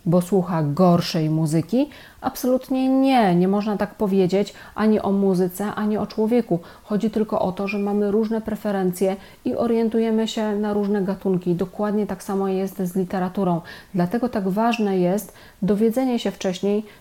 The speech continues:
na jakiego czytelnika kierunkuje się dane wydawnictwo, żeby przede wszystkim najwięcej na tym zyskać. Bo efekt później jest taki, że po tę książkę z uwagi na jej okładkę i jej tytuł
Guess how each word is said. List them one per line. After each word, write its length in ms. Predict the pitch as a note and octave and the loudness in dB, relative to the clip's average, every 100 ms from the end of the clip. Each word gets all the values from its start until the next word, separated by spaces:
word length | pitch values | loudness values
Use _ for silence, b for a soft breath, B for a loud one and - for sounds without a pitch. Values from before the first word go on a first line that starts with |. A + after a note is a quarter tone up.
| - | -4
na 220 | A#3+ B3 | -2 0
jakiego 320 | B3 C4 B3 | -4 -2 -4
czytelnika 600 | B3 G#3 A3 G3+ G3+ G3 | -2 -4 -2 0 0 -2
kierunkuje 560 | F#3+ G3+ G3 F#3 G3 F#3 | -4 -4 -2 0 0 0
się 120 | F#3 | 0
dane 260 | F3+ F3+ F3+ | 0 0 0
wydawnictwo, 720 | F3 F#3 F#3 F3 - - B3 B B B | 0 0 0 0 -2 -4 -4 B B B
żeby 440 | G#3 F#3+ A3+ G3 A#3+ | -4 0 2 4 2
przede 320 | - B3 A3+ | 0 -2 -2
wszystkim 540 | A3 G#3 F#3+ - G3+ G#3+ B B | -2 -2 -2 0 0 0 B B
najwięcej 580 | A3 A#3 G#3 G3+ G3 A3 | 0 2 4 2 0 -2
na 120 | G#3+ | -2
tym 220 | A3+ A#3 | -2 -2
zyskać. 440 | A#3 A#3+ - E3+ - B B | 0 -2 -4 -6 -8 B B
Bo 180 | A3+ - | 0 2
efekt 320 | A#3+ A#3+ - | 2 0 -2
później 340 | - A3+ A3 G#3 | -2 0 2 0
jest 200 | G3+ - | -2 -2
taki, 360 | F3 F3 F3 F3+ B B | -4 0 -2 -2 B B
że 120 | F#3 | -4
po 180 | F3+ A3+ | 0 -2
tę 160 | A3 G#3+ | 0 -2
książkę 540 | - G3 F3+ - D#3+ - B _ | 0 -2 -2 -4 -4 -6 B _
z 100 | - | -14
uwagi 640 | - F#3 G#3 G3 F#3+ G3+ F#3 - | -4 0 2 2 2 2 0 -2
na 340 | F#3+ G3+ G3 | -2 0 0
jej 320 | F#3 G3 G3 - | 2 2 2 0
okładkę 600 | F3 - G3 G3 - F#3 | -2 -2 -2 -2 -2 0
i 120 | F3 | 4
jej 160 | F3+ F3 | 4 2
tytuł 420 | A3+ G#3+ F#3 | 0 0 2